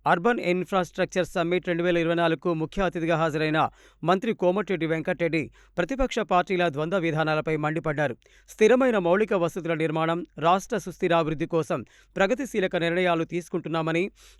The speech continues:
గత పదేండ్ల తెలంగాణ విధ్వంసాన్ని సరిదిద్దేందుకు అహర్నిశలు శ్రమిస్తూ సమ్మిళిత సుస్థిరాభివృద్ధి లక్ష్యాల వైపు సాగుతున్నామని చెప్పారు.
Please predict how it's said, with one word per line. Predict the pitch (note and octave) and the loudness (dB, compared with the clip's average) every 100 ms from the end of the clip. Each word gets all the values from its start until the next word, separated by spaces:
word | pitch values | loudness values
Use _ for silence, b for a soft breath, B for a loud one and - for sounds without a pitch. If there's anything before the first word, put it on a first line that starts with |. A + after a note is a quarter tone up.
| C#3+ | 0
గత | F#3+ A#3+ | 2 2
పదేండ్ల | - E3 G3 A#3 | 0 0 2 0
తెలంగాణ | G#3 F3 G3 F#3+ F#3 | -2 -2 0 2 2
విధ్వంసాన్ని | D#3+ C3+ F#3 G3 F#3 F3 | 0 -2 -4 -2 -2 -2
సరిదిద్దేందుకు | E3+ E3 E3 E3+ E3+ E3+ F#3+ G3 | -2 -4 -4 -4 -4 -4 -2 -4
అహర్నిశలు | - D#3 G#3 G3 - F3+ | -2 -4 -4 -6 -6 -6
శ్రమిస్తూ | E3 D3+ E3 D#3+ F3+ C3 b b | -4 -4 -4 -4 -4 -4 b b
సమ్మిళిత | - F#3+ G3+ A#3 G#3 F#3+ F#3+ - - | -2 0 4 4 4 4 2 0 -8
సుస్థిరాభివృద్ధి | F3+ A#3+ A3 F#3 F3 E3 | -4 -2 0 0 0 -2
లక్ష్యాల | E3+ E3 G#3+ G3+ | -4 -4 -4 -2
వైపు | F3 F3 | -4 -4
సాగుతున్నామని | - D3+ F3+ F#3+ E3+ D#3 D#3+ D3+ | -4 -4 -4 -4 -4 -4 -6 -6
చెప్పారు. | E3 C#3+ | -2 -4